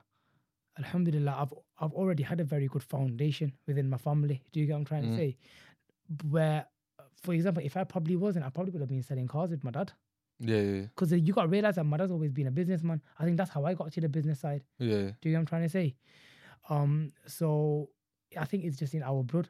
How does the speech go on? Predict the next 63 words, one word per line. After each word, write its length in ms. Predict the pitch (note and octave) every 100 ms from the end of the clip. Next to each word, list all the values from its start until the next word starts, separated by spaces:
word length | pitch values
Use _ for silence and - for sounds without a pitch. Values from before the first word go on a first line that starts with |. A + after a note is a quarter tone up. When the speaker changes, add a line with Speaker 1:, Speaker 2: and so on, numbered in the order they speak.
| _
Speaker 1:
where 120 | E3 C#3
a 60 | D3
lot 160 | F3+
of 100 | D#3+
people 260 | - E3+ E3
that 120 | C#3
I 120 | C#3
know 140 | D#3+ E3
in 120 | D#3
my 100 | D#3
family, 540 | C#3+ F#3 D#3+ C3 D#3 -
like, 200 | D#3+ C#3+
um, 540 | - C#3+ D#3 D3 D#3 B2+ - - D3 -
a 60 |
lot 140 | D#3+ E3
of 80 | E3+
them 260 | E3 B2+ -
do 140 | F#3+
end 160 | F3+ E3+
up 80 |
doing 180 | D3+ D#3+
businesses. 520 | C#3+ D3 D3 C3+ D3 - - - -
So 200 | - E3+ -
even 260 | G3+ G3
if 180 | F#3+ E3+
I 140 | F#3 E3+
didn't 260 | F3 F3
end 160 | E3 F3
up 80 | D3+
going 260 | E3+ F3 D3+
towards 380 | - E3 D#3+ C3+
that 220 | F3+ E3
route, 140 | D3
I 60 | C3+
probably 280 | - E3+ F3
would 120 | D3+
have 80 | C3
just 160 | D3
ended 200 | C#3 C#3
up 80 | B2+
joining 300 | D3+ C#3+ C#3
a 40 |
family 260 | C3 C3 C3
business. 320 | C#3 F3 F#3+
Speaker 2:
You 60 | A#2+
Speaker 1:
Maybe 60 |
Speaker 2:
know 60 | C#3+
what 40 | D#3
I'm 40 |
Speaker 1:
it's 60 | C#3
Speaker 2:
saying? 120 | F#3+
Speaker 1:
still 100 | A3
Speaker 2:
If 100 | C3
you 80 | F#3+
didn't 140 | G3+
Speaker 1:
business 60 | D#3+
Speaker 2:
have 100 | E3+
Speaker 1:
that 80 | -
people 120 | D3+
Speaker 2:
passion 200 | C3 D3
Speaker 1:
do. 60 | C#3+
Speaker 2:
in 100 | A#2
art, 180 | C#3+